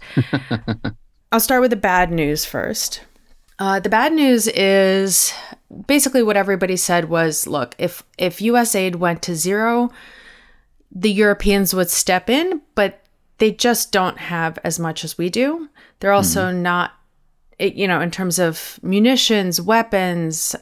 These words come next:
Speaker 2: things like that. And even though they've ramped up since the start of the war in twenty twenty-two, they're still behind. They don't have a unified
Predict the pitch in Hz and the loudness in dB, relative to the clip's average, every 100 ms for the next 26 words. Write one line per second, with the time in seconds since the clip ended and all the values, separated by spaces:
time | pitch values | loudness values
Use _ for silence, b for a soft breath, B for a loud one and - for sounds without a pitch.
0 | - - 190 175 160 - 190 262 B B | -12 -8 -4 -2 -2 -2 -2 -2 B B
1 | B B - 208 - 247 277 254 226 214 | B B -4 0 2 2 4 4 4 4
2 | 190 170 175 185 190 180 170 170 - - | 0 0 0 0 0 0 0 0 -4 -6
3 | 170 - 170 - 165 165 156 165 156 175 | -6 -4 -4 -2 -2 -2 -4 -6 -2 -2
4 | 185 185 170 165 175 165 165 170 165 - | 0 -4 -6 -6 -6 -6 -6 -6 -4 -2
5 | 262 220 185 - - 185 175 175 156 151 | -2 0 -2 -2 0 0 0 -2 -4 -8
6 | - - - - 196 175 208 214 - 180 | -10 -12 -12 -2 -2 2 0 0 -2 -2
7 | 175 170 - 165 160 180 170 175 160 160 | -2 -4 -4 -4 -4 -6 -6 -6 -4 -4
8 | 151 | -6